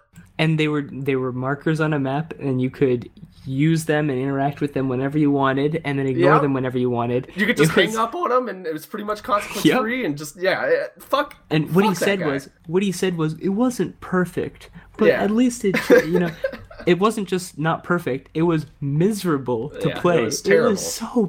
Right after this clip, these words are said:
Speaker 1: bad, and it makes you do it, like, once or twice. It
Speaker 2: Yeah.
Speaker 1: sucked. It was so
Speaker 2: And,
Speaker 1: bad.
Speaker 2: you know, I, I'm not familiar with his other work. I don't hate the guy, but I, I vaguely know of his opinions, and I was watching that.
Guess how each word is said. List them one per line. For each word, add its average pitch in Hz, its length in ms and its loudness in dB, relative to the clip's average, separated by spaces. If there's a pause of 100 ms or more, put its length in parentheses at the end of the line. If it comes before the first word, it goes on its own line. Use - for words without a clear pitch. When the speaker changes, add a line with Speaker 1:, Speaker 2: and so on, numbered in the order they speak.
Speaker 1:
bad, 185 360 0
and 160 120 0
it 156 140 -2
makes 165 480 0
you 147 100 2
do 147 240 0
it, 131 180 0
like, 120 180 -4
once 120 220 -4
or 123 60 -2
twice. 120 460 -2 (260)
It 185 140 0
Speaker 2:
Yeah. 113 220 -4
Speaker 1:
sucked. 85 400 -2
It 180 180 0
was 135 180 -2
so 113 280 -4
Speaker 2:
And, 107 40 -4 (280)
Speaker 1:
bad. - 20 -16 (200)
Speaker 2:
you 196 140 0
know, 196 80 6
I, 208 180 2 (100)
I'm 202 100 0
not 190 200 -2
familiar 156 340 -2
with 139 120 -4
his 127 100 -6
other 123 200 -2
work. 117 300 -4
I 123 100 -2
don't 120 200 -2
hate 117 300 -4
the 123 100 -2
guy, 131 360 0
but 110 320 0
I, 110 360 -2
I 110 280 -2 (140)
vaguely 139 380 0
know 120 220 2
of 123 100 -2
his 127 140 -12
opinions, 123 560 -6
and 104 160 -6
I 104 80 -2
was 110 160 -10
watching 113 320 -2
that. 110 240 -4